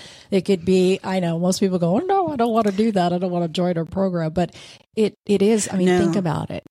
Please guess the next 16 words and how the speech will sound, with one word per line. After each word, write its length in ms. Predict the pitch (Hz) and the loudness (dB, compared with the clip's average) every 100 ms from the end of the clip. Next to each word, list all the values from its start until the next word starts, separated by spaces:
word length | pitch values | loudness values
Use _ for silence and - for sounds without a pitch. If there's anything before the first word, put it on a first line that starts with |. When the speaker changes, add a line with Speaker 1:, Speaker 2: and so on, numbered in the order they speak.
| - | -8
Speaker 2:
Speaking 580 | - - 208 202 208 190 | -6 -2 -2 0 -2 0
is 260 | 180 170 - | 0 0 -2
part 420 | - 170 170 175 | -6 -4 -2 -2
of 180 | 170 156 | -4 -4
what 220 | 160 - | -4 -4
we 140 | 151 | -4
do, 320 | 151 180 180 | 0 2 2
whether 420 | 151 165 175 175 - | 0 0 2 0 0
it's 280 | 160 - - | -2 -2 -2
online, 680 | 156 156 156 165 190 202 190 | -2 -2 -4 -2 0 0 0
on 120 | 156 | -2
a 60 | |
video, 600 | 147 165 175 180 185 185 | -2 0 2 4 4 2
on 120 | 170 151 | 0 -2
a 120 | 147 | -4
reel, 720 | 156 175 190 190 185 180 185 | -2 0 2 4 4 2 0